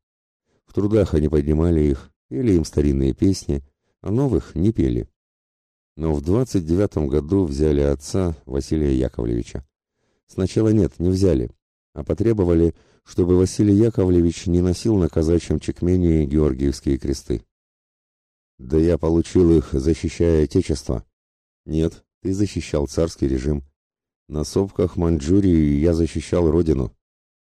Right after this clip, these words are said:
«Заткнись, старый», приказали ему, «и иди за крестами». Василий Савинов ушёл домой, снял с чекменя кресты, позвал дочерей и зятьёв к берегу.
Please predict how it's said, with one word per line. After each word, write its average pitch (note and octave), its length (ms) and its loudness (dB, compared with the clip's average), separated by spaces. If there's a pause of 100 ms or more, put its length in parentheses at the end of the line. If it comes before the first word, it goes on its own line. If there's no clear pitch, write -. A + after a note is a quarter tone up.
«Заткнись, D2+ 440 -2
старый», D2+ 400 -2 (200)
приказали C#2 480 -2
ему, C2+ 280 -2 (180)
«и E2+ 200 0
иди D#2+ 140 0
за D#2+ 140 0
крестами». C#2+ 520 -4 (1000)
Василий F#2+ 500 2
Савинов F2+ 640 0
ушёл E2 420 -2
домой, D#2 460 0 (280)
снял A#2 300 -4
с G#2+ 60 -6
чекменя F#2 520 0
кресты, D#2+ 520 -2 (280)
позвал F#2 400 0
дочерей G#2 500 2
и - 160 -8
зятьёв D#2+ 520 0
к C#2 80 -6
берегу. C#2 500 0